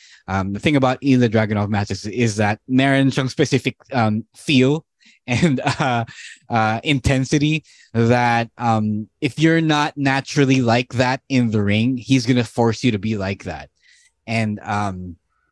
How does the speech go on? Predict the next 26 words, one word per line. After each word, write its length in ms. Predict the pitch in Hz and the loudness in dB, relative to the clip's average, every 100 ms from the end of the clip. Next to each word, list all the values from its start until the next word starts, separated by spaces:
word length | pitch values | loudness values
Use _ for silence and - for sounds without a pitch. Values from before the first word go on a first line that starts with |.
| _ | _
I 100 | 120 | -6
think 300 | 113 131 131 | -2 -2 -2
Braun 460 | 107 120 113 113 110 | -4 0 2 2 0
passed 380 | - 107 - 110 | -2 -2 -4 -4
that 180 | 98 - | -4 -4
test. 340 | - 104 - - | -4 -4 -4 -10
Uh, 320 | 95 90 90 - _ - - _ | -8 -8 -8 -12 _ -20 -20 _
uh, 320 | 110 104 101 98 | -2 0 -2 -2
na-prove 420 | 120 127 - 143 120 | -2 0 4 4 6
niya 260 | 127 123 | 4 4
na 80 | 120 | 0
kaya 320 | - 120 117 | 0 0 0
niyang, 440 | 117 113 113 110 95 | 2 0 0 -4 -4
uh, 440 | 107 101 98 95 - _ _ _ | -2 -2 -2 -6 -12 _ _ _
kaya 180 | 127 143 | 0 2
niya 160 | 156 | 0
i-take 440 | 147 - 143 123 - | -2 0 0 0 -2
yung 480 | 123 117 117 113 107 | 0 2 2 0 0
binibigay 500 | 113 113 110 110 107 | 2 4 4 2 2
ni 240 | 104 104 113 | 0 0 0
Ilya. 340 | 104 98 90 85 | 2 2 0 -2
And, 280 | 101 98 95 - - - | -2 -2 -4 -12 -12 -2
um, 420 | 98 98 92 98 - | 0 0 -2 -6 0
Ilya 340 | 135 135 131 | 2 4 4
forced 400 | 120 - 117 113 | 2 2 2 2
him 80 | 120 | -2